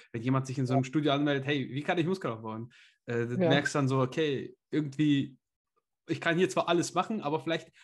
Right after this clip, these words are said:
Speaker 1: kann man das ein bisschen optimieren, dann googelst du ein bisschen, dann kommst du hier mal in so ein Forum, da mal irgendwie auf einen YouTube-Channel und sammelst
Speaker 2: Mhm.
Speaker 1: dich da so, ja, die Informationen häppchenweise zusammen und versuchst das ein bisschen
Speaker 2: Genau,
Speaker 1: so
Speaker 2: richtig.
Speaker 1: für dich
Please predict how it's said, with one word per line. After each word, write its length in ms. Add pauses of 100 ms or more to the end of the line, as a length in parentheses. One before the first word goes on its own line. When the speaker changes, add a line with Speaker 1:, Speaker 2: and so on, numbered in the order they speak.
(240)
Speaker 1:
kann 100
man 80
das 100
ein 80
bisschen 200
optimieren, 420
dann 200
googelst 340
du 60
ein 80
bisschen, 300
dann 100
kommst 240
du 40
hier 140
mal 140
in 60
so 80
ein 120
Forum, 360
da 160
mal 120
irgendwie 200
auf 80
einen 100
YouTube-Channel 640 (360)
und 120
sammelst 340
Speaker 2:
Mhm. 40
Speaker 1:
dich 120
da 140
so, 400 (880)
ja, 240
die 120
Informationen 760
häppchenweise 680
zusammen 460
und 140
versuchst 280
das 120
ein 100
bisschen 260
Speaker 2:
Genau, 0
Speaker 1:
so 180
Speaker 2:
richtig. 160 (800)
Speaker 1:
für 120
dich 340